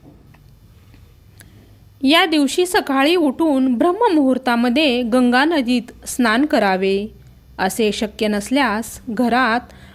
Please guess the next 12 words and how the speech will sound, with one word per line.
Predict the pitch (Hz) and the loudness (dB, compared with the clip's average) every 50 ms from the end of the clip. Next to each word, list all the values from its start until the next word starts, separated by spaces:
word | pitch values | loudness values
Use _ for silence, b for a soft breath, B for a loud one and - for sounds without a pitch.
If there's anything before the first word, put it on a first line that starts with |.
| B B | B B
अंघोळीच्या | - 269 294 302 302 339 339 370 392 392 392 453 440 | 0 2 2 4 4 4 4 4 2 2 2 0 0
पाण्यात | 427 - 285 254 254 269 311 285 254 269 262 - - | 0 0 -2 -2 0 0 0 0 -2 -4 -4 0 0
पवित्र | 339 339 339 381 370 - 415 403 | 2 2 2 0 0 0 -2 0
नदीचे | 370 311 277 233 262 254 247 320 330 | 2 0 0 2 0 0 0 0 -2
पाणी | 339 - 294 254 240 233 285 285 247 226 | 0 0 0 0 2 2 0 0 0 0
मिसळून | 240 254 269 262 - 285 311 320 262 233 247 - | 0 0 0 0 0 0 0 0 0 -2 -4 -6
स्नान | - - - 233 220 214 247 277 | -8 -4 -2 -2 0 0 0 0
करावे. | 262 - 220 196 190 190 190 196 196 196 202 214 - b b b b b b b b b b | 0 0 0 0 0 0 0 -2 -2 -2 -4 -6 -10 b b b b b b b b b b
भगवान | 196 196 247 190 196 202 208 208 214 208 | -4 -2 0 0 2 0 0 0 0 0
विष्णूची | 208 214 214 - - 220 208 202 - - 302 262 226 233 | -2 -2 -2 -2 -4 -4 -4 -2 -2 0 0 2 0 0
उपासना | - - 262 214 - 240 220 220 214 - - 220 220 262 | -2 -4 -6 -4 -2 0 0 0 -2 -2 -4 -2 -2 -2
करावी. | 269 - 269 233 214 202 202 208 214 214 214 220 | -2 -2 0 0 0 0 0 -2 -4 -4 -6 -8